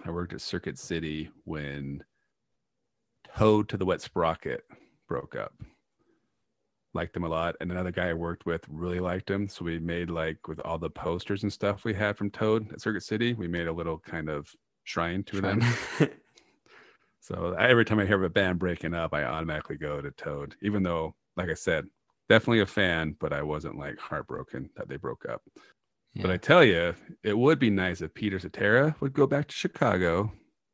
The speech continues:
Speaker 1: and Sting would go back to the Police.
Speaker 2: And Steve Perry back to Journey.
Speaker 1: And Steve Perry back to Journey. You know Steve Perry's making music again, right?
Speaker 2: Really?
Speaker 1: Yeah, he made an album last year, but he'll never go back to Journey.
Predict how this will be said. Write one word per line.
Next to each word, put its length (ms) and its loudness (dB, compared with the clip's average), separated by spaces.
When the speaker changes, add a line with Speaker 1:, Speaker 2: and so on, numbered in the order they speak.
Speaker 1:
and 240 -2
Sting 400 4
would 140 0
go 100 2
back 260 0
to 180 -4
the 60 -10
Police. 500 0
Speaker 2:
And 180 2
Steve 300 6
Perry 240 6
back 260 2
to 80 -8
Journey. 360 -2
Speaker 1:
And 180 -2
Steve 200 -2
Perry 220 0
back 180 -6
to 60 -20
Journey. 220 -2
You 100 4
know 60 10
Steve 220 2
Perry's 380 2
making 260 -2
music 280 0
again, 220 -6
right? 240 -2
Speaker 2:
Really? 340 6
Speaker 1:
Yeah, 260 -2
he 60 -2
made 160 0
an 60 -2
album 300 0
last 280 -10
year, 280 -2
but 180 -2
he'll 100 -2
never 220 -4
go 80 -10
back 200 -8
to 80 -14
Journey. 360 -6